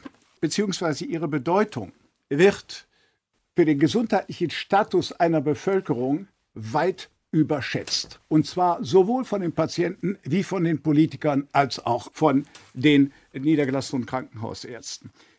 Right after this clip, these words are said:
Wir wissen heute, dass dieser gesundheitliche Status einer Bevölkerung nur zu einem Drittel von den Medi-, von der Medizin, von der Güte der Medizin und ihren Versorgungsstrukturen abhängt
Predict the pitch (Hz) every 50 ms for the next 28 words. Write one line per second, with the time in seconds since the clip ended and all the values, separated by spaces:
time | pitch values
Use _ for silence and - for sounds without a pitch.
0 | _ - 160 175 165 208 277 262 - - 233 208 175 170 196 196 202 202 202 -
1 | 196 190 175 - - _ _ 151 139 175 170 175 - - - - - _ _ _
2 | _ _ _ _ - 220 247 247 220 233 226 220 226 226 - - - 170 127 170
3 | 214 240 247 - 226 202 - - - - 175 165 - - - - 214 196 - -
4 | 202 180 143 190 - - 175 175 165 160 156 - - - 156 156 - - 139 123
5 | 120 - - - - _ _ _ _ _ _ _ - 156 196 214 208 208 - -
6 | 185 170 - _ _ _ - 226 240 247 240 247 240 220 170 156 180 208 202 196
7 | - 143 - _ _ _ _ _ _ _ _ _ _ _ _ - 185 180 170 170
8 | 170 180 175 156 165 143 - - 185 170 160 156 156 156 151 143 - - - 214
9 | 220 240 285 247 - - 165 156 156 151 139 185 208 - 202 165 170 170 170 165
10 | 151 143 - - 185 180 175 180 - 156 147 165 160 160 147 - 139 127 139 156
11 | 170 170 165 160 - - - 147 135 - - 151 147 127 131 123 - 175 196 -
12 | 180 196 220 233 - -